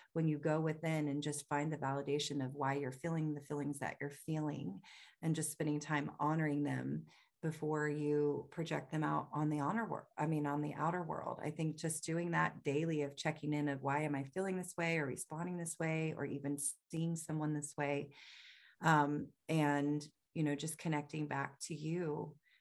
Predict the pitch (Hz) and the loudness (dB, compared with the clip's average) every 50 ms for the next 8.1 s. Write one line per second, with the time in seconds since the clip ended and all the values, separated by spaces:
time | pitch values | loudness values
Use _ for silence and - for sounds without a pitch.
0 | _ _ - 165 165 - - 175 165 165 175 170 160 151 143 143 139 139 - 165 | _ _ -4 -4 -4 -2 0 2 2 2 2 0 2 0 -2 -2 -4 -2 -2 0
1 | 170 170 - - - - 175 170 170 170 160 147 143 139 - 151 151 151 147 139 | 0 0 -2 -4 -4 -2 -2 0 0 2 2 0 0 0 2 2 2 4 2 0
2 | 139 143 139 151 147 - - 175 170 151 147 - - - _ _ _ 156 156 156 | 0 -2 -4 -8 -8 -8 -4 0 0 0 0 -2 -4 -10 _ _ _ -6 -6 -4
3 | - 160 147 143 135 135 - - 143 143 139 139 139 147 139 139 139 147 151 170 | -2 -2 -2 -2 -2 -2 -2 -2 -2 0 0 -2 -2 -2 -2 -2 -2 0 0 0
4 | 165 139 117 - - - 151 147 147 - 151 151 151 147 156 165 160 170 160 160 | 0 -2 -4 -4 -2 -2 -2 -2 -2 -2 0 0 2 2 2 0 0 0 2 2
5 | 151 151 147 147 147 143 139 135 156 147 143 143 143 143 - - 151 135 139 143 | 4 4 4 2 2 0 -2 -2 -2 0 0 0 0 -2 -4 -6 -6 -6 -2 2
6 | 147 143 143 139 127 104 110 104 - 160 - - _ - _ - - _ _ _ | 4 4 4 4 0 -4 -6 -6 -8 -10 -14 -18 _ -20 _ -20 -20 _ _ _
7 | _ _ _ _ _ _ _ _ _ _ _ _ _ 156 170 165 160 151 147 151 | _ _ _ _ _ _ _ _ _ _ _ _ _ 2 4 4 6 4 2 0
8 | - | -2